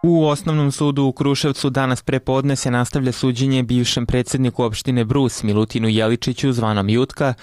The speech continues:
koji je optužen za nedozvoljene polne radnje i polno uznemiravanje nekadašnje saradnice Marije Lukić. Jeličića je, osim Lukić, zbog polnog uznemiravanja prijavilo još šest žena,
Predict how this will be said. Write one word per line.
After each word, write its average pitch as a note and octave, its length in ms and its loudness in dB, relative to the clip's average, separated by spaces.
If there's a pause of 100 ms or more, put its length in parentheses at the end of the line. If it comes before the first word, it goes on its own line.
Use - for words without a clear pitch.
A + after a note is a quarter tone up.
(220)
koji E3+ 220 2
je D3 80 4
optužen C#3 480 0
za C#3+ 160 0
nedozvoljene C3 760 0
polne A#2+ 400 0
radnje B2 400 -2
i C3 40 0
polno C3 400 2
uznemiravanje B2+ 680 0
nekadašnje A#2+ 560 -2
saradnice B2 720 -2
Marije G#2 320 2
Lukić. A2+ 480 -2 (420)
Jeličića B2 600 0
je, C#3+ 160 2
osim G#2 340 -4
Lukić, C3+ 460 0
zbog C3+ 340 -2
polnog C#3 420 0
uznemiravanja C3+ 680 0
prijavilo B2+ 480 0
još B2 340 0
šest - 480 -2
žena, C3+ 440 0